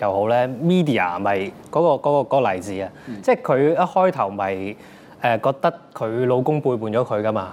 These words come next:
Speaker 2: 嗯。
Speaker 1: 因為佢為咗佢老公，佢畀咗好多，犧牲咗好多嘅。
Speaker 2: 係。
Speaker 1: 噉然後收尾發現原來，誒，佢覺得佢老公呃佢啫嘛。
Speaker 2: 係。
Speaker 1: 係，噉然後噉佢因為報仇，覺得自己被背叛，
Speaker 2: 係。
Speaker 1: 噉所以就殺死埋自己嘅仔啊，
Speaker 2: 係。
Speaker 1: 又周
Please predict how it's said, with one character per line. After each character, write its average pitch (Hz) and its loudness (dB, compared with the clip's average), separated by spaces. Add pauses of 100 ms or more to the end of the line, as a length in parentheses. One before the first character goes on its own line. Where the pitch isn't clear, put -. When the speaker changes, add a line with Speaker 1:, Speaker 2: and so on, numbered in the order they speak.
(140)
Speaker 2:
嗯。 104 0
Speaker 1:
因 214 4
為 196 6
佢 139 -2 (200)
為 131 2
咗 160 4
佢 139 0
老 123 2
公， 147 0
佢 123 0
畀 107 0
咗 147 2
好 107 -10
多， 139 2 (260)
犧 185 2
牲 160 0
咗 131 2 (100)
好 107 -4
多 107 2
嘅。 95 -4
Speaker 2:
係。 87 0 (280)
Speaker 1:
噉 233 2
然 - -2
後 123 0
收 180 2
尾 175 4
發 123 2
現 104 -4
原 95 -8
來， 95 0 (300)
誒， 170 2
佢 175 2
覺 185 2
得 208 0
佢 143 2
老 127 2
公 143 0
呃 135 0
佢 110 -8
啫 101 -8
嘛。 95 -12
Speaker 2:
係。 85 0 (320)
Speaker 1:
係， 127 2
噉 165 2
然 120 0
後 113 2
噉 165 0
佢 123 0
因 185 0
為 120 0 (400)
報 127 2
仇， 113 -4 (280)
覺 143 2
得 170 2
自 196 2
己 156 4
被 123 0
背 117 -2
叛， 107 -4
Speaker 2:
係。 92 -2 (200)
Speaker 1:
噉 185 0
所 202 2
以 - 2
就 127 2
殺 110 -2
死 - -8
埋 117 -2
自 104 -6
己 107 -2
嘅 127 2
仔 120 -4
啊， 110 0
Speaker 2:
係。 120 0
Speaker 1:
又 113 2
周 143 2